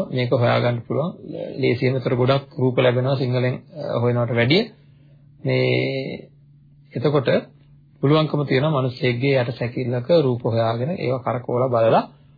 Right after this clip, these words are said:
Tamanට නියම සංඥාව ඇති කරගන්න ඒ රූපය දැක්කම ඇති. අතීතයේදී එවැනි පහසුකම් තිබුණේ නැහැ. එහෙනම් නිවසේ ඉඳලා මේ කටයුතු කරන අයට,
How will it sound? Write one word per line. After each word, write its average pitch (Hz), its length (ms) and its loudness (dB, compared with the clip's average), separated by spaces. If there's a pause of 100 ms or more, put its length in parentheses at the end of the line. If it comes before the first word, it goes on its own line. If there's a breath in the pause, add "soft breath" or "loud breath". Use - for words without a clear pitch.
(120)
Tamanට 131 380 0
නියම 131 260 2
සංඥාව 127 400 -2
ඇති 123 200 -4
කරගන්න 123 420 0 (180)
ඒ 135 180 0
රූපය 127 300 2
දැක්කම 135 380 2
ඇති. 120 200 0
අතීතයේදී 120 640 0
එවැනි 143 240 4
පහසුකම් 139 480 2
තිබුණේ 135 340 -4
නැහැ. 160 200 2 (380 soft breath)
එහෙනම් 196 200 4
නිවසේ 175 360 4
ඉඳලා 196 260 4
මේ 170 140 0
කටයුතු 143 340 -2
කරන 135 260 -2
අයට, 123 240 -4